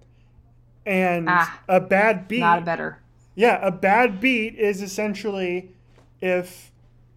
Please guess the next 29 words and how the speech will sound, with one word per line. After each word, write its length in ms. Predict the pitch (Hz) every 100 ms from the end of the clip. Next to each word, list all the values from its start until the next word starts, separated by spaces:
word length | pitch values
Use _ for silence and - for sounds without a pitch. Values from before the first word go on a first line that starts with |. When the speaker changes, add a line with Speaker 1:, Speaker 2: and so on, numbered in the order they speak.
| _ _ -
Speaker 1:
you 300 | 180 208 220
are 380 | 208 196 190 185
close 400 | 185 226 247 -
to 120 | 247
winning 380 | 180 208 233 214
a 60 |
bet 560 | 165 139 165 175 - _ _ _ _ _ _ _ -
and 500 | 175 175 170 175 175
something 460 | - 220 220 226
happens 420 | 190 208 214 226 185
in 80 |
the 100 | 190
game 480 | 165 190 180 175 180
towards 340 | 180 202 190 190
the 60 |
tail 320 | 180 214 196
end 140 | 202 202
of 100 | 190
the 80 | 185
game 520 | 180 170 165 170 175 - _ _ _ _ _ -
that 360 | 151 170 185
causes 640 | - 202 190 185 190 175 160
that 320 | 185 180 151
bet 260 | 185 190
to 100 | -
sway 400 | 185 - 180 175
the 160 | 180 170
other 200 | 160 160
way, 460 | 190 262 175 165